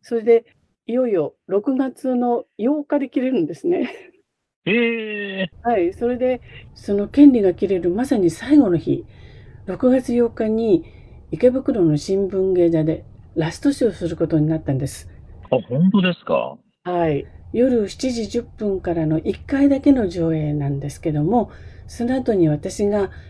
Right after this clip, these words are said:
Speaker 1: 改革七号の思い出やエピソードのトークをしますので、えー、詳しくは新聞芸座のサイトでご確認いただければと思います。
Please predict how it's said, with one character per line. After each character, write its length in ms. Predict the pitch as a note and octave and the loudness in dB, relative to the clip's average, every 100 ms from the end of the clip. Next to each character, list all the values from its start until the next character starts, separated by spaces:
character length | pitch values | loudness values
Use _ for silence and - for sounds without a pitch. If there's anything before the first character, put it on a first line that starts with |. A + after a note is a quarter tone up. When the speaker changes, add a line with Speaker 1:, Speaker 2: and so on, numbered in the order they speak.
| - - | -20 -14
Speaker 1:
改 220 | E3+ G#3 | -10 -6
革 220 | G#3 G3+ | -4 -2
七 280 | G3+ G3 G3+ | -2 -2 -2
号 180 | F#3+ E3 | 0 2
の 160 | D#3+ | 2
思 160 | D#3 F3 | 2 4
い 80 | F3 | 4
出 120 | E3+ | 4
や 160 | E3+ D#3 | 2 2
エ 120 | G#3 | -2
ピ 80 | - | -4
ソ 160 | G#3 | -4
ー 40 | F3+ | 0
ド 100 | D#3 | 0
の 120 | D#3+ | -2
ト 220 | - G#3 | -4 -6
ー 40 | |
ク 100 | - | -2
を 80 | E3+ | -2
し 160 | D#3+ F3 | -2 -4
ま 180 | F3 F3 | -4 -2
す 180 | - | 0
の 180 | D3+ D3 | 0 0
で、 260 | D3 D3+ C#3+ - - - - - - - | 0 0 -2 -8 -18 -20 -20 -20 -20 -14
え 260 | D3 C#3+ C#3 | -12 -10 -8
ー、 20 | |
詳 180 | - F#3 | -6 -6
し 80 | - | -2
く 120 | D#3 | 0
は 180 | C3 - - - - - - - | 0 -4 -16 -18 -16 -16 -16 -16
新 280 | - F3 F#3 | -4 -2 0
聞 180 | F#3+ F#3 | 0 2
芸 160 | F3+ | 2
座 140 | F3 D#3+ | 0 -2
の 60 | |
サ 220 | D#3+ E3+ | -4 -6
イ 80 | E3+ | -6
ト 140 | E3 E3 | -4 -2
で 300 | G#3+ A#3+ - | -2 -2 -4
ご 160 | - D3 | -8 -8
確 300 | E3 D#3+ E3 | -8 -2 2
認 300 | D#3+ D#3+ D#3+ | 4 4 2
い 60 | |
た 140 | E3 E3+ | 0 -4
だ 140 | E3+ | -4
け 160 | - F3 | -4 -4
れ 120 | F3+ | -2
ば 140 | G#3 | -4
と 200 | - A#3+ | -2 -2
思 240 | G#3 G3 F#3+ | 0 -2 -2
い 80 | |
ま 200 | F#3 F#3 | -2 -4
す。 600 | F#3+ - E3 D#3+ C#3+ C3+ | -6 -2 2 2 0 -4